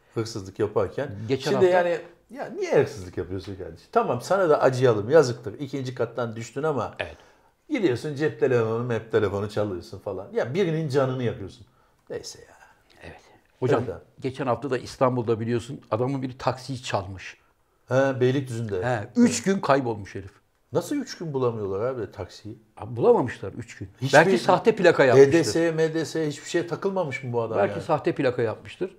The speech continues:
Speaker 1: He.
Speaker 2: İşte şey demiş, e, "Üç gün boyunca herkese," demiş, "her el kaldırana aldım," demiş, "arabama."
Speaker 1: Tamam. Benzini dolduruyor.
Speaker 2: Yakıtı dolduruyor. Parası olmayandan para da almıyor.
Speaker 1: Tamam.
Speaker 2: Mesafe falan hiç gözetmiyor. "Oraya gitmem, burası yakın, orası sıkışık. Ben," demiş, "kamu hizmeti yaptım kardeşim," falan.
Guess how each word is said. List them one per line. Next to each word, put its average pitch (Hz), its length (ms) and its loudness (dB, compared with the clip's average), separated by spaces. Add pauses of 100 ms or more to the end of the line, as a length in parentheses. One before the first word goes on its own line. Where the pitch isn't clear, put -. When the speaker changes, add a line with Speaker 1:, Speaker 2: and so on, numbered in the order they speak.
Speaker 1:
He. 113 100 -6 (480)
Speaker 2:
İşte 127 460 -12
şey 175 220 -4
demiş, 98 420 -8
e, 104 360 -4 (100)
"Üç - 200 -10
gün 127 260 -6
boyunca 143 360 -2
herkese," 127 420 -4
demiş, 120 280 -8
"her 175 160 2
el 131 140 -4
kaldırana 127 480 -2
aldım," 135 340 0
demiş, - 200 -8
"arabama." 95 220 -8
Speaker 1:
Tamam. 98 220 -10 (100)
Benzini 160 420 -2
dolduruyor. 151 480 2 (180)
Speaker 2:
Yakıtı 151 380 0
dolduruyor. 127 440 2 (480)
Parası 208 340 6
olmayandan 165 380 4
para 151 240 2
da 139 60 4
almıyor. 107 440 -4 (380)
Speaker 1:
Tamam. 123 400 -2
Speaker 2:
Mesafe 190 460 6
falan 180 280 4
hiç 165 120 -8
gözetmiyor. 139 600 0
"Oraya 147 260 6
gitmem, 143 400 -2
burası 135 280 -4
yakın, 135 300 -2
orası 135 300 -4
sıkışık. - 480 -10
Ben," 220 200 2
demiş, 170 200 -6
"kamu 180 260 6
hizmeti 120 340 0
yaptım - 260 -4
kardeşim," 104 420 -8
falan. 131 340 -4